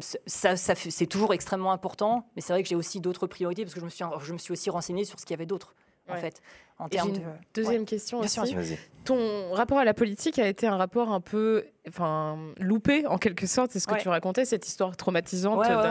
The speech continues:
Speaker 1: ouais, ouais.
Speaker 2: d'un, d'un enseignement raté qui t'a
Speaker 1: Mm.
Speaker 2: vraiment pas touché. Est-ce que, euh, tu penses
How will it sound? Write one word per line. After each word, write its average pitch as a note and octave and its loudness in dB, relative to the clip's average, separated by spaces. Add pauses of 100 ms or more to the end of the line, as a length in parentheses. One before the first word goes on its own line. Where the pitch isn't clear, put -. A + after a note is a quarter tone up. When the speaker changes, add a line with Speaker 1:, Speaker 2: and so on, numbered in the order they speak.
(140)
Speaker 1:
ouais, G3 2
ouais. G3+ 2
Speaker 2:
d'un, D3 0
d'un D#3+ -2
enseignement F#3+ 2
raté G3+ 2
qui - -14
t'a E3 0
Speaker 1:
Mm. D#3 -2
Speaker 2:
vraiment E3+ 0
pas F#3 2
touché. G3+ -4 (460)
Est-ce - -4
que, E4+ 0 (280)
euh, F3+ 2
tu - -10
penses C4+ 0